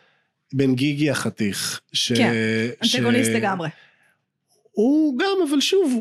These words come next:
Speaker 1: מה, מה, מה, מה המכשול שהוא מציב בפני מור? הוא פשוט שובר לה את הלב, וזה קורה,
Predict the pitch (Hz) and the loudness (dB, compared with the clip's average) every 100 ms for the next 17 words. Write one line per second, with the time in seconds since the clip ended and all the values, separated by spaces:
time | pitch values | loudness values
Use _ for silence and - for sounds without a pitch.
0 | - 277 285 262 254 262 247 262 269 254 | 2 2 4 4 2 2 2 2 0 2
1 | 220 240 254 254 247 220 - - 160 156 | 2 2 0 2 2 2 2 0 2 2
2 | - 139 131 127 131 127 131 123 - 123 | 0 2 2 0 -2 -2 -2 -4 -4 -2
3 | 110 104 170 180 247 294 277 285 277 254 | 0 0 -2 0 0 0 -2 -2 -2 -2
4 | 262 254 226 208 220 240 - 269 | 0 0 -2 -2 0 0 0 0